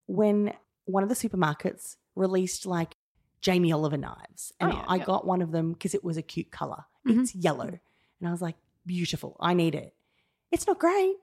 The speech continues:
Speaker 1: It's
Speaker 2: No,
Speaker 1: like, <laughs>
Speaker 2: no.
Speaker 1: it is not a good knife.
Speaker 2: You can't sharpen it because the whole thing's red.
Speaker 1: Yeah, and, and so it doesn't, st-, I still got it 'cause I love it, 'cause it's yellow, but it does not look like, it's not in great shape.
Speaker 2: But the, Sarge, again,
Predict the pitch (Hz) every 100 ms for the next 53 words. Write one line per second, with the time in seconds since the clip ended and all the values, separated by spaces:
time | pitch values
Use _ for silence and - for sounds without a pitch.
0 | _ - 247 339 480 - - 415 508 494
1 | - 440 440 440 466 440 427 427 440 453
2 | 381 - 370 - - - 196 - - -
3 | 349 - - 262 - 311 - 233 277 -
4 | 240 415 440 - - 254 - 320 - -
5 | 320 320 - - 403 330 311 - - 254
6 | 262 403 214 214 196 247 202 190 240 160
7 | - 240 277 285 349 269 - - 311 311
8 | - 320 294 294 294 - 294 294 302 277
9 | 311 294 285 247 - 214 196 - - -
10 | - - _ 269 - - _ _ _ _
11 | - - 349 277 269 - 226 202 175